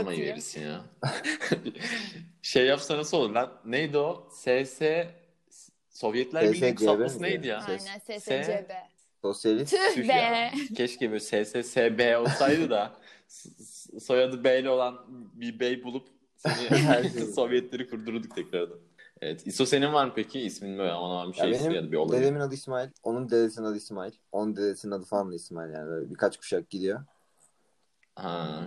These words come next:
Speaker 2: kuşak kuşak. E-Devlet'ten
Speaker 3: Ya
Speaker 2: mi
Speaker 3: öyle
Speaker 2: baktın yoksa?
Speaker 3: söylediler yani. Enes de
Speaker 1: <laughs> Bir de çıkmıyormuş.
Speaker 3: Aynen. Enes
Speaker 1: Aslında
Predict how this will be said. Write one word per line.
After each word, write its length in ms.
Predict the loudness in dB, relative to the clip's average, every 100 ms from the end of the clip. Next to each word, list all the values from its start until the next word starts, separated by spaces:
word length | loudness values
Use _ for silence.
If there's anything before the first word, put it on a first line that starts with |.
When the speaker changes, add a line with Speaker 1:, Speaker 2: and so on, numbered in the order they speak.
| -12
Speaker 2:
kuşak 200 | -6 -6 -4
kuşak. 280 | -8 0
E-Devlet'ten 500 | 4 6 6 4 6
Speaker 3:
Ya 60 | 6
Speaker 2:
mi 60 | 6
Speaker 3:
öyle 100 | 6
Speaker 2:
baktın 140 | 2
yoksa? 140 | -2
Speaker 3:
söylediler 400 | -2 -2 -2 -2
yani. 340 | -2 -4 -10 -12 -4
Enes 400 | -2 -2 -2 -2
de 340 | 0 0 -4
Speaker 1:
<laughs> 40 | -2
Bir 320 | 2 4 4
de 160 | 4
çıkmıyormuş. 800 | 4 4 4 4 4 4 0 -4 -12 -16 -18 -14 -14 -10
Speaker 3:
Aynen. 400 | -4 -2 -2 -4 -2 2
Enes 240 | 2 2 2
Speaker 1:
Aslında 400 | 4 4 4